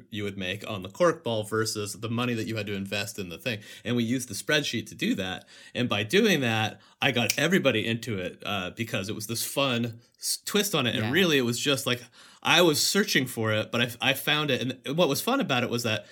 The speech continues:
Speaker 1: here's this dorky white dude trying to understand this cork ball and boom boom thing,
Speaker 2: <laughs>
Speaker 1: right? So, like,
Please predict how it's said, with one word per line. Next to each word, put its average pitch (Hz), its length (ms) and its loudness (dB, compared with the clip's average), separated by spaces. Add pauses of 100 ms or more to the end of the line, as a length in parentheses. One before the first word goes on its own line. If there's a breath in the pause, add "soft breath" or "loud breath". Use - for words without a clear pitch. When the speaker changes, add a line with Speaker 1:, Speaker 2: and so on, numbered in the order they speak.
(220 loud breath)
Speaker 1:
here's 156 340 4
this 123 240 0
dorky 120 420 2
white 135 320 2
dude 107 420 0 (320 loud breath)
trying 120 360 4
to 113 180 0 (200)
understand 120 760 2 (160)
this 117 180 2
cork 123 340 -2
ball 113 320 2
and 107 120 0
boom 151 240 4
boom 123 280 4
thing, 98 280 -2
Speaker 2:
<laughs> 95 60 -2
Speaker 1:
right? 110 140 -2
So, 135 160 0
like, 120 400 0